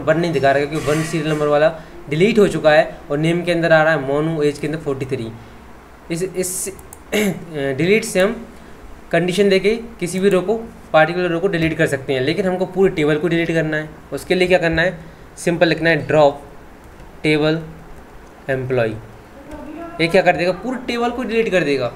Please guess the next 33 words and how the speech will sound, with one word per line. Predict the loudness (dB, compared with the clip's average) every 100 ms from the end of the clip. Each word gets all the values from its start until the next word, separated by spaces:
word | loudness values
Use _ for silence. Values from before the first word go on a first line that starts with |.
| -12 -20 -8 -6
आपको | -4 -4
मैं | -4
दिखाता | -4 -4 -4 -4
हूँ, | -8
इसको | -8 -6
select | -2 -2 0
करना | -4 -2 -4
है, | -6 -14 -12 -10
इस | -2
icon | -2 -2 -4
पर | -4
click | -2 -4 -2
करना | -4 -2
है | -4 -8 -14 -16 -16 -18 -4
और | -4 -4 -8 -14 -4
मेरी | -4
successfully | -4 -6 -8 -8 -8
delete | -6 -4 -6
हो |
चुकी | -8 -12 -12
है, | -14 -16
क्योंकि | -12 -2
table | 0 0
के | -2
अंदर | -2 -4
भी | -2
table | 0 0
गायब | 2 2
हो | 0
चुकी | -6 -10 -8
है। |
ठीक | -6
है, | -6